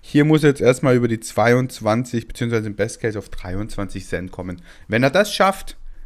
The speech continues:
sehr schön, dann könnten wir unsere Zielbox hier oben bei circa ein Dollar erreichen. Andernfalls geht Phantom, hat auch Phantom die Möglichkeit, nochmal tiefer zu gehen. Wir erwarten aber weiterhin bei Phantom ab, ob er's hier schafft.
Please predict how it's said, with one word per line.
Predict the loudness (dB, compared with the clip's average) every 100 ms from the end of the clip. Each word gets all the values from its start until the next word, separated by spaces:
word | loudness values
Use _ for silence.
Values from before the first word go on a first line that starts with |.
| -14 -16
sehr | -16 -2 2 2
schön, | 2 -2 -2 -6 -10
dann | -8 -6
könnten | -8 -8 -8 -8
wir | -6
unsere | -8 -10
Zielbox | -8 -8 -6 -8
hier | -10 -10
oben | -8
bei | -10
circa | -10 -14 -12 -10
ein | -10 -10
Dollar | -8 -8 -6
erreichen. | -8 -8 -10 -14 -20 -14
Andernfalls | -4 -2 -2 2 4 4 2 -10 -16 -8
geht | -6 -2
Phantom, | 0 0 0 -6 -8 -12 -4
hat | -4 -4 -4
auch | -2 2
Phantom | 0 2 -2
die | -2
Möglichkeit, | -4 -6 -6 -4 -4
nochmal | -4 -8 -8
tiefer | -8 -4 -4
zu | -2
gehen. | 0 0 0 -12 -20 -20 -20 -20 -20 -12 0
Wir | 2 4
erwarten | 4 4 0 -2 -6
aber | -4 -6 -10 -16 -20 -20 -20 -20 -20 -20 -20 -20 -12
weiterhin | 0 2 2 0 -2
bei | -2
Phantom | 0 0 -2 -8
ab, | -10 -8 -12 2
ob | 4 4
er's | 0
hier | -6 -6 -6 -8
schafft. | -4 -2 -2 -6 -20